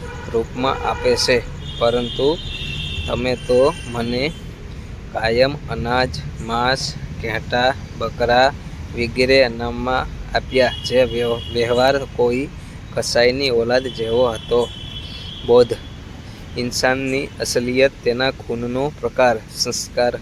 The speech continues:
વ્યવહાર અને નિયત ઉપર નિર્ભર કરે છે. હેસિયત બદલાઈ જાય છે, પણ ઓકાત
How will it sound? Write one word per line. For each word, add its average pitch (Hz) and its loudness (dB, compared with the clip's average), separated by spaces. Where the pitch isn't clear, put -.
વ્યવહાર 120 2
અને 123 -4
નિયત 127 2
ઉપર 127 2
નિર્ભર 117 0
કરે 120 4
છે. 123 2
હેસિયત 113 -2
બદલાઈ 120 4
જાય 117 0
છે, 127 4
પણ 123 0
ઓકાત 120 2